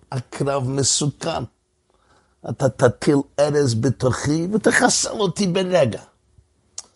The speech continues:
אומר העקרב לברבור, "קצת היגיון. אם אני רוצח אותך, הרי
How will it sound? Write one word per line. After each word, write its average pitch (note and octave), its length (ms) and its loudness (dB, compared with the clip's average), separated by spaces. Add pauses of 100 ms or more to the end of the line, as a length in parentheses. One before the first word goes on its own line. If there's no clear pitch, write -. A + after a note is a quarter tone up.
(300)
אומר F#2+ 280 -2
העקרב F#2+ 580 0
לברבור, F2+ 1120 4 (880)
"קצת - 320 -2
היגיון. G2 580 2 (1160)
אם G3+ 300 4
אני C3+ 760 2
רוצח - 600 2
אותך, A2 320 -4 (260)
הרי F3+ 300 -6